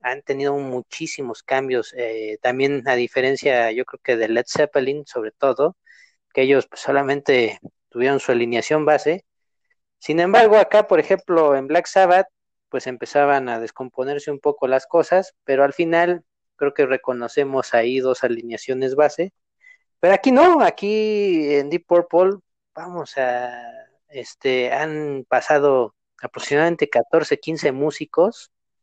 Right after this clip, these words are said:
distintos que han formado, este, y que han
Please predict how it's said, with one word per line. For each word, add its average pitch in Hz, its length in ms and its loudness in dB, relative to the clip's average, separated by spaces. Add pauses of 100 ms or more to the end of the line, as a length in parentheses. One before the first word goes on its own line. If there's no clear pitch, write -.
(200)
distintos 160 920 -2
que 135 180 2
han 160 160 -2
formado, 156 800 2
este, - 380 -10
y 113 200 -4
que - 140 -12
han 151 80 -8